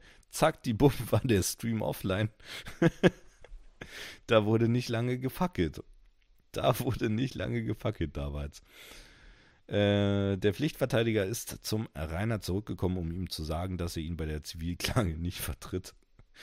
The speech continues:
Das wäre natürlich doof. Aber dann gibt's ja noch andere Pflichtverteidiger.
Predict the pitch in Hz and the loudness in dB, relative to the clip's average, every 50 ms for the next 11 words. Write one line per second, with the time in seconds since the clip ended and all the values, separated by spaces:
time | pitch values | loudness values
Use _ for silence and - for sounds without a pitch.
0 | - - - - - 107 92 - - - - 92 92 - 135 - - - 104 92 | -18 -18 -16 -12 -10 -8 -6 -6 -6 -4 -2 -2 0 0 -2 -4 -2 -4 -4 -2
1 | 82 73 - - 87 95 127 - - - - - - _ _ _ _ - _ _ | -2 -4 -4 -4 -2 -2 -2 -2 -4 -6 -8 -8 -8 _ _ _ _ -20 _ _
2 | _ _ - - - - - - - - 87 90 87 90 87 92 87 - - 92 | _ _ -20 -20 -20 -20 -18 -10 -2 0 0 2 2 0 0 -2 -4 -2 -2 0
3 | 87 85 73 76 90 82 76 76 76 - - 78 - - - 76 - 80 78 76 | 0 0 0 -2 -2 -2 -2 -4 -4 -4 -4 -6 -6 -4 -8 -6 -4 -4 -4 -4
4 | 71 73 69 69 65 | -4 -6 -8 -8 -10